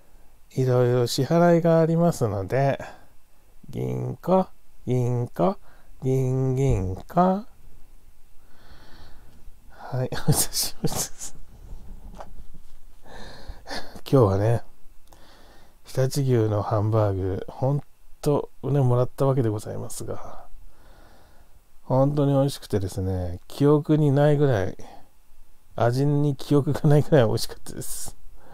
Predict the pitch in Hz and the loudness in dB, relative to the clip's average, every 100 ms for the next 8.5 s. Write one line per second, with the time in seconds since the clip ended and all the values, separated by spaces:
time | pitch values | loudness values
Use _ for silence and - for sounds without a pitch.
0 | - - - - 151 147 - 139 - - | -4 -4 -2 2 4 4 4 0 0 -4
1 | - - - 277 269 277 - - - - | -4 -4 0 2 4 6 4 2 -4 -4
2 | - - - - - - - - - - | -4 -4 -2 -2 -2 -2 -2 -2 -4 -6
3 | - - - - - - - 123 123 151 | -6 -8 -12 -12 -14 -14 -4 2 6 6
4 | 175 156 117 - - 117 143 160 165 - | 6 6 4 2 0 4 6 6 6 4
5 | 175 127 92 113 151 90 85 98 104 - | 2 2 2 4 4 2 2 0 0 -4
6 | - - - - - - - - - - | -10 -14 -16 -16 -16 -16 -16 -16 -18 -20
7 | - - - - - - - - - 113 | -20 -18 -18 -18 -18 -20 -20 -16 -4 -2
8 | 95 87 85 92 92 | -2 -2 -2 -4 -4